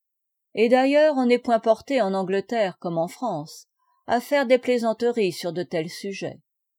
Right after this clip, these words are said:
Une sorte d'austérité, d'accord avec l'esprit des anciens rigoristes protestants, se manifeste dans ces procès. Les juges, comme les spectateurs, y portent une disposition sérieuse, et les conséquences en sont très importantes,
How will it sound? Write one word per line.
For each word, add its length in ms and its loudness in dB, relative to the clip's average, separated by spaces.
Une 240 2
sorte 380 -4
d'austérité, 1000 -2
d'accord 520 4
avec 220 0
l'esprit 560 -4
des 240 0
anciens 360 -2
rigoristes 640 -4
protestants, 720 -8
se 160 -4
manifeste 920 0
dans 160 -4
ces 200 -6
procès. 540 -10
Les 180 0
juges, 480 -4
comme 200 0
les 120 0
spectateurs, 840 -4
y 120 2
portent 460 -2
une 320 -2
disposition 960 -6
sérieuse, 840 -6
et 120 -2
les 160 -2
conséquences 920 -4
en 120 -2
sont 240 -6
très 320 -4
importantes, 800 -6